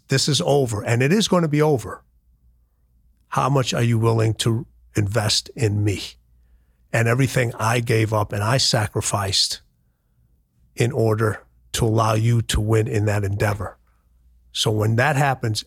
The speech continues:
everybody wins to-, everybody wins together. If, so if you ask, if you're a professional athlete or you're a, a entrepreneur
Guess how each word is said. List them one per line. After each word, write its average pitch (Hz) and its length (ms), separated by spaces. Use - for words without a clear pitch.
everybody 113 540
wins 101 380
to-, 120 200
everybody 110 500
wins 98 300
together. 95 420
If, 113 120
so 120 220
if - 120
you 175 160
ask, 127 460
if - 160
you're 139 120
a 143 40
professional 117 540
athlete 113 360
or 101 80
you're 120 360
a, 120 40
a 120 100
entrepreneur 117 840